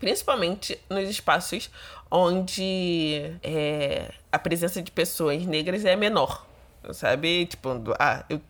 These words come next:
na área vip do Rock in Rio, tinham poucas pessoas negras. E aí, é, eu nunca sei se as pessoas negras que estão ali me conhecem ou não. E mesmo, eu, mesmo pra além disso, mesmo quando eu não trabalhava com isso, eu sempre fui uma pessoa atenta. Eu lembro quando eu trabalhava em empresa,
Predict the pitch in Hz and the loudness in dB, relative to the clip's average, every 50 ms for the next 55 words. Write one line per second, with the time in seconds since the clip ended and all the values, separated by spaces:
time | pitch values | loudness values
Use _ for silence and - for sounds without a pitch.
0 | - - 139 143 135 135 165 170 160 143 147 151 151 160 151 143 - 165 156 180 | -10 -8 -8 -6 -2 2 4 6 6 6 6 4 4 2 -2 -4 -4 -2 0 2
1 | 175 135 - - 156 175 196 202 202 226 254 381 415 - - - - - - 190 | 2 2 2 2 -2 -2 0 0 0 2 2 0 0 -4 -10 -16 -8 0 2 2
2 | 185 202 - 240 - 208 - - 185 202 - 202 196 190 175 123 107 - 156 175 | 2 2 0 -2 -2 -4 -4 -4 -4 0 0 -2 -2 -2 -4 -4 -4 -6 -8 -10
3 | - - - - - - - - - 254 240 202 170 165 175 196 247 277 233 196 | -12 -16 -18 -16 -16 -14 -14 -8 2 6 8 8 8 8 6 4 2 2 2 0
4 | 156 - - - - 170 175 160 160 160 156 151 151 - - 208 196 190 185 403 | -2 -6 -10 0 4 6 6 6 6 6 4 4 2 2 2 0 2 2 0 0
5 | 427 - 262 196 - - 190 185 - 175 - - 170 156 160 170 160 160 151 175 | 0 0 -2 -2 -2 -4 -8 -8 -8 -8 -4 -2 0 0 0 0 -2 -2 -2 -4
6 | - - 170 170 - 165 160 151 151 151 175 202 - - 175 160 147 151 151 170 | -6 -8 -8 -2 0 2 2 2 0 -2 -2 -4 2 2 2 4 4 2 0 0
7 | - - - 214 214 220 220 220 170 147 147 151 160 180 208 240 311 320 - - | 0 -2 -4 -2 0 0 0 2 2 2 2 2 2 2 2 2 0 -2 -8 -16
8 | - - - 208 240 285 381 494 508 494 480 453 403 277 202 196 196 196 185 - | -14 -2 0 2 4 6 6 6 6 8 6 6 6 4 4 2 0 0 0 2
9 | - 190 196 202 220 233 262 349 349 320 - - - 269 254 254 277 359 320 208 | 2 4 4 4 2 2 2 2 -2 -6 -2 2 4 4 6 4 2 0 -2 -6
10 | 190 190 - 175 175 202 247 240 - 226 196 190 190 185 180 180 - - 165 156 | -6 -6 -4 -4 -2 -4 -4 -2 -2 -2 0 0 0 -2 -2 -2 0 0 2 2
11 | 143 139 143 143 165 - 175 170 202 269 - - 226 - 220 226 - 277 - - | 4 2 2 2 0 -6 -4 -4 -4 -4 -4 -4 -4 -4 -4 -4 -6 -6 -2 0
12 | 233 220 226 233 - 254 - - 226 - - 196 160 160 156 156 165 170 175 - | 0 0 0 -2 -2 -4 0 2 2 2 2 0 0 0 0 0 0 0 0 0
13 | 175 170 175 175 175 - 175 170 180 165 156 156 180 170 180 - 196 170 170 214 | 0 0 0 -2 -2 0 0 2 4 6 4 4 4 0 -2 -2 0 0 0 0
14 | 285 330 - | 0 -2 -4